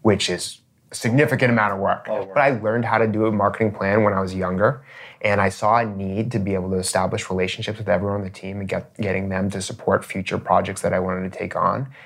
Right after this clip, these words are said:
Speaker 1: And it was the best job security you could have because I've created enormous value.
Speaker 2: Right.
Speaker 1: And so I did it all for everyone. And so it's making that huge impact quickly.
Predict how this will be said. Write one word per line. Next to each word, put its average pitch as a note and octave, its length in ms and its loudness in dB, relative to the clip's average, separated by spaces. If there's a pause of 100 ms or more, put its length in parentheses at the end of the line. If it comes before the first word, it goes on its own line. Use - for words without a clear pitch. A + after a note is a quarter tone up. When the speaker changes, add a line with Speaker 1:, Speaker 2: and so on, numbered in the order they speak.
(120)
Speaker 1:
And G2 140 0
it - 20 2
was F2+ 120 -2
the F#2 60 -6
best G2+ 300 0
job A2+ 240 4
security F2+ 420 -2
you F2+ 80 -6
could F2+ 140 -10
have G#2 360 0
because - 400 -4 (100)
I've G#2+ 160 2
created F#2 300 0
enormous F#2+ 320 -2
value. A2 360 0 (360)
Speaker 2:
Right. F2 300 -2 (240)
Speaker 1:
And G2 140 0
so G#2 80 6
I G2+ 80 6
did G2 140 2
it G2 140 0
all F#2+ 160 4
for F2+ 160 -2
everyone. F2 360 -6 (240)
And G#2 120 -4
so G#2 100 4
it's G2+ 140 0
making A2 240 4
that F#2 100 -2
huge A#2+ 320 4
impact A#2 460 0
quickly. - 460 -10